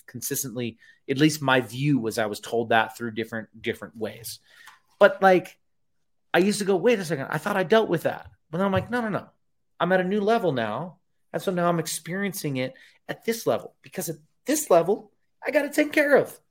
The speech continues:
I know that I'm smart enough, but now at a new level, I have to face the same challenge. It's like a boss of a new level of a video game.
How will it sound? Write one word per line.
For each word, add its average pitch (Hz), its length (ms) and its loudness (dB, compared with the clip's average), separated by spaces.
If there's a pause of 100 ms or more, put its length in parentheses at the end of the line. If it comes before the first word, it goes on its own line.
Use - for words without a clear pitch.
(120)
I 262 80 6
know 302 160 8
that 294 120 -6
I'm 185 80 -4
smart 147 300 6
enough, 117 320 -8 (400)
but 180 140 4
now 196 240 6
at 175 80 6
a 170 40 2
new 175 140 2
level, 175 240 2
I - 60 2
have 160 100 -2
to 160 80 -6
face - 480 -6
the 165 60 -8
same 165 260 -2
challenge. 175 340 -4
It's 139 140 -4
like 156 140 -4
a 143 40 -6
boss 160 460 0
of 143 80 -8
a 131 60 0
new 135 180 -4
level 139 340 -2
of 110 120 -2
a 110 40 -10
video 170 320 2
game. 107 340 -6